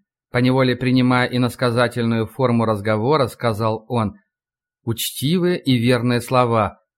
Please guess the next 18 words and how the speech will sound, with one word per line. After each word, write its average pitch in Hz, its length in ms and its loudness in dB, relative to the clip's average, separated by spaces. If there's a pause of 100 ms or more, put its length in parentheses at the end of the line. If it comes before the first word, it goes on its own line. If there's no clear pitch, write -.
согласился 123 640 -2
Хао. 98 480 -4 (600)
Теперь 160 320 0
же 156 120 -2
послушайте, 143 880 -4 (340)
в - 20 -16
каком 156 260 -2
положении 156 580 0
мы 139 160 0
оказались 123 760 -2 (280)
из-за 127 280 -2
отступничества 139 920 -4
лишь 143 180 -2
одного 131 420 -2
человека. 113 640 -4 (560)
Причём 139 360 0
человека 135 480 0
молодого 127 680 2